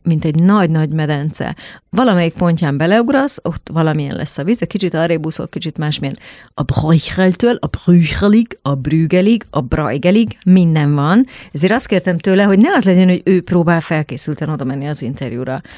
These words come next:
hanem ültesse le azt az embert, és szedje ki belőle, hogy kell ejteni, és hozza vissza hozzánk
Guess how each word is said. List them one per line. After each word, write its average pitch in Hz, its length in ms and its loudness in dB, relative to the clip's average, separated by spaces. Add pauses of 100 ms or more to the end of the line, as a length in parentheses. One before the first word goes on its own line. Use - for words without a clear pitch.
(140)
hanem 202 200 0
ültesse 220 500 2
le 247 120 4
azt 240 220 -2
az 247 120 2
embert, 247 500 2
és 170 120 -6
szedje 220 580 0
ki 196 240 -4
belőle, 175 680 0
hogy 208 280 0
kell 151 180 -2
ejteni, 175 320 0
és 202 120 -2 (120)
hozza 220 360 0
vissza 208 360 -2
hozzánk - 720 0